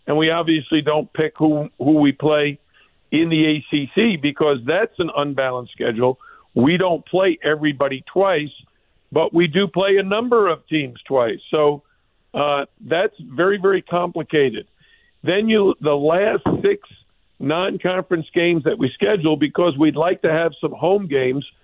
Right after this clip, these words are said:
we invite teams to come and play here. But that's not enough. We also need to go on the road some, and that's why next week, uh, we'll be playing Temple University,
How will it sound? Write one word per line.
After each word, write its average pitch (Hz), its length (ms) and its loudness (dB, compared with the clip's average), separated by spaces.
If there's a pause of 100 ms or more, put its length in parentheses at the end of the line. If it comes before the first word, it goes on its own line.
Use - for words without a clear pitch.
(440)
we 170 240 4
invite 165 400 0
teams 170 320 -2
to 160 100 -2
come 160 220 -4
and 156 120 -6
play 139 320 0
here. 147 460 2 (600)
But 147 180 -4
that's 208 260 -2
not 220 300 -2
enough. 170 480 -2
We 156 180 2
also 180 480 2
need 165 240 -2
to 160 100 -2
go 143 260 2
on 160 180 0
the 139 100 0
road 156 460 2
some, 202 340 0 (500)
and 156 600 0
that's 170 280 -2
why 170 460 2 (500)
next 160 400 -4
week, 180 360 0 (560)
uh, 160 280 0
we'll 165 240 4
be 156 140 0
playing 156 440 -2 (100)
Temple 185 320 0
University, 147 880 0